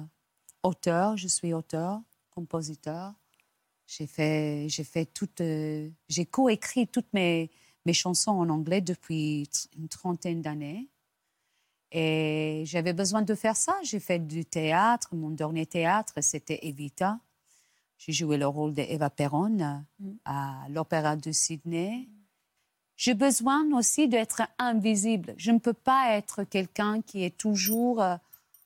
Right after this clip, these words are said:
Speaker 1: dans le focus. C'est pas mon truc, en
Speaker 2: Sans
Speaker 1: fait. J'ai
Speaker 2: avoir
Speaker 1: besoin de, de vivre.
Speaker 2: de vivre.
Speaker 1: Je comprends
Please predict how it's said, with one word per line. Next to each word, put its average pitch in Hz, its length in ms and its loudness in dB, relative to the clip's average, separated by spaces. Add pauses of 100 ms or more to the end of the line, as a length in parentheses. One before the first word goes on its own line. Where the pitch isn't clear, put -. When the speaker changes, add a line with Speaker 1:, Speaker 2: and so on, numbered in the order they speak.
(500)
Speaker 1:
dans 208 160 4
le 196 160 6
focus. - 800 -2
C'est - 180 0
pas 285 220 4
mon 262 180 4
truc, 226 320 2
en 214 60 2
Speaker 2:
Sans 277 140 4
Speaker 1:
fait. 285 40 2
J'ai 294 60 4
Speaker 2:
avoir 254 200 4
Speaker 1:
besoin 240 260 2
de, 214 120 4 (160)
de 175 240 0
vivre. 185 460 2
Speaker 2:
de 208 80 4
vivre. 208 340 4 (440)
Speaker 1:
Je 175 180 4
comprends 262 560 2